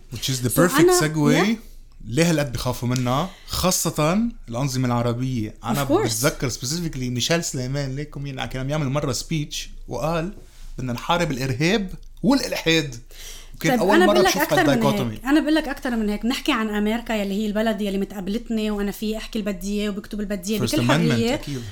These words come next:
Speaker 2: أكيد، وكل شي، وبتلاقي عندك المسرحيات يلي بتتمسخر على الأديان وعندها الحرية بتعمل كل شي بدها إياه. لما يعملوا polls يسألوا الناس، آه، هل بتفضلوا يجي رئيس جمهورية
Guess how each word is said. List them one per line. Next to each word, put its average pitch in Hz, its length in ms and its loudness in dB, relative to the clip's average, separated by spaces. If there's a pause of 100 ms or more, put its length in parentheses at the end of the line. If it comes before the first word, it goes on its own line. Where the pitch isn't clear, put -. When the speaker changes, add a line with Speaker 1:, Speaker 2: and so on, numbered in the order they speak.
(140)
Speaker 2:
أكيد، 254 460 0
وكل 294 240 2
شي، 277 380 0
وبتلاقي 254 440 0
عندك 240 340 -2
المسرحيات 240 800 -2 (480)
يلي 233 480 2
بتتمسخر 254 560 -2
على 226 160 2
الأديان 240 500 0
وعندها 226 260 2
الحرية 262 560 0
بتعمل 254 460 0
كل 254 140 -4
شي 247 120 -2
بدها 202 260 -4
إياه. 190 260 -2 (680)
لما 233 220 6
يعملوا 311 360 6
polls 285 360 0
يسألوا 254 380 0
الناس، 214 360 0 (720)
آه، 214 200 0
هل 269 260 4
بتفضلوا 240 760 -2
يجي 240 280 4
رئيس 226 300 0
جمهورية 214 640 0